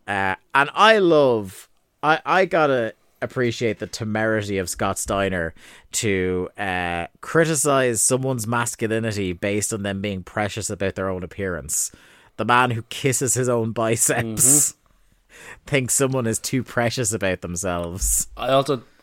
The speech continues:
Speaker 2: th-, doesn't he say that, um, because Buff's ma-, mom wanted a daughter, that that means Buff is actually not a real man?
Speaker 1: Mm.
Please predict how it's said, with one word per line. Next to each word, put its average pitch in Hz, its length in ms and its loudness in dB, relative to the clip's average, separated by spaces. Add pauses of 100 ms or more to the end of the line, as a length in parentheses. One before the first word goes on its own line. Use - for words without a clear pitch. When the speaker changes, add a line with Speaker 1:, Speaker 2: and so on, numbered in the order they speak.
(100)
Speaker 2:
th-, 113 160 -16
doesn't 135 320 -4
he 131 100 -6
say 131 280 0
that, 113 240 -2 (100)
um, 104 400 -4
because 110 480 0
Buff's - 600 -4
ma-, 107 300 -6 (100)
mom 104 540 -6
wanted 101 540 -10
a 95 160 -10
daughter, 104 500 -4 (640)
that - 160 -6
that 110 220 0
means 104 320 -6
Buff - 400 -6
is 95 160 -6
actually 98 400 -8
not 92 500 -12
a 90 120 -10
real 92 200 -8
man? 90 240 -12 (1300)
Speaker 1:
Mm. 92 220 -2